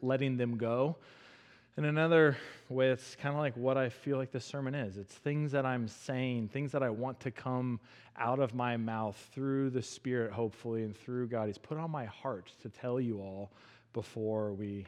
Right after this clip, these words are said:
head out. And this is one of those passages that is just so central to everything we know about who Christ is. Of course, it matches with Ascension Sunday.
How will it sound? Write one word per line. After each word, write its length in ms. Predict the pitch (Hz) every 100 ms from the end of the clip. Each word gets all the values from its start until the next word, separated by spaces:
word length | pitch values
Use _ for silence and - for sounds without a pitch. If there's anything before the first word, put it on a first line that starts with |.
| -
head 200 | - 104
out. 300 | 101 92 80 - - _ _ _ _ -
And 120 | 131
this 220 | 147 160 175
is 160 | 143
one 160 | 139 151
of 80 | 147
those 180 | 143
passages 760 | - 143 139 131 123 117 113 101
that 160 | 117 113
is 120 | 107
just 240 | 117 - -
so 100 | 113
central 720 | - - 123 - 110 101 95 - - - - -
to 420 | 123 117 110 107
everything 440 | 113 139 127 139
we 140 | 131 120
know 240 | 110 117
about 220 | 95 95
who 120 | 107 110
Christ 420 | - 101 98 -
is. 200 | 92 85
Of 80 | -
course, 240 | 123 110
it 80 | 104
matches 580 | 104 107 - 117 113 110
with 160 | 101
Ascension 480 | 107 - 110 113 98
Sunday. 480 | - 107 104 104